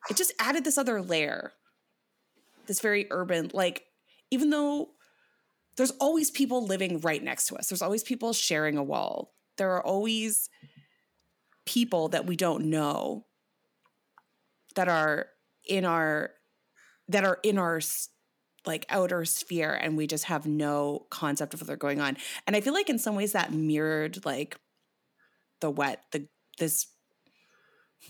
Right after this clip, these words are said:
community of goo, um, because in one, they're kind of being shut out because we're in our little,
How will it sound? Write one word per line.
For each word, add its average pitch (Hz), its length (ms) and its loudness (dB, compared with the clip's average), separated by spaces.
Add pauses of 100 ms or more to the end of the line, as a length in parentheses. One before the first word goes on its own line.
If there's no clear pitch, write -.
(500)
community 226 600 4
of 349 180 -2
goo, 175 380 -2 (580)
um, 170 220 2 (1000)
because 185 500 0 (920)
in 202 200 2
one, 226 440 2 (340)
they're 185 120 2
kind 185 200 0
of 170 60 -2
being 160 180 0
shut 151 300 0
out 151 520 -2 (580)
because 175 260 -2
we're 170 120 -2
in 170 140 -4
our 160 140 0
little, 170 520 -2